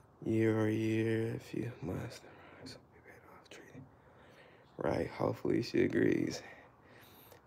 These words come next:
for a new Harley to even twenty nineteen last year. Yeah, man. Hey, <laughs> what they be saying,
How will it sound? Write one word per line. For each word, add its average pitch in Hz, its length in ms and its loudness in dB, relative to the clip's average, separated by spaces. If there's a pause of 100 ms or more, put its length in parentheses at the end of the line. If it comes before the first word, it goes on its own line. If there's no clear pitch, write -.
(240)
for - 80 -2
a - 60 -2
new - 240 0
Harley - 400 2
to - 180 -2
even - 240 0
twenty - 220 -2
nineteen - 420 -2
last 50 300 0
year. - 200 4
Yeah, 117 280 12
man. 113 380 10 (640)
Hey, 110 380 12 (460)
<laughs> - 480 -4
what 123 160 12
they 135 140 12
be 139 100 12
saying, 147 500 12